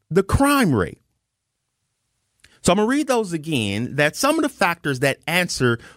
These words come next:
well, how well is the cities being, how are they being ran? Are they being ran well?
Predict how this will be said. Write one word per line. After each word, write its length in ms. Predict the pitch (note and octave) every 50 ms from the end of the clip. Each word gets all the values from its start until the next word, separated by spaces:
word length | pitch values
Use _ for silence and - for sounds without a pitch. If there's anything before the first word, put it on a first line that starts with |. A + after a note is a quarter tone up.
| -
well, 100 | G3 G#3
how 220 | G#3 - D#4+ D4 C4
well 460 | G#3+ F#3+ G3+ G3 F#3 F3 E3+ D#3+ C#3
is 140 | C#3 B2 A#2+
the 100 | B2+ B2+
cities 460 | - - D#3+ D3+ D3 D3 C#3+ C3 A#2
being, 360 | A#2 C3+ C3 B2 A#2+ A#2 - -
how 160 | - - F#3+
are 120 | G#3 G#3+ F#3+
they 120 | E3+ E3
being 380 | D#3 B2+ C3+ C#3+ C3+ B2+ A#2 A2
ran? 260 | A#2+ A#2+ G2+ F2+ E2
Are 80 | G2 B2
they 140 | C3 C#3+
being 320 | C#3+ C#3 F3 F#3 E3+ D3 D3+
ran 300 | D#3 D3 C#3+ C3+ B2+ B2+
well? 440 | E3+ G#3 G3+ D#3+ A#2+ G#2+ A2+ A#2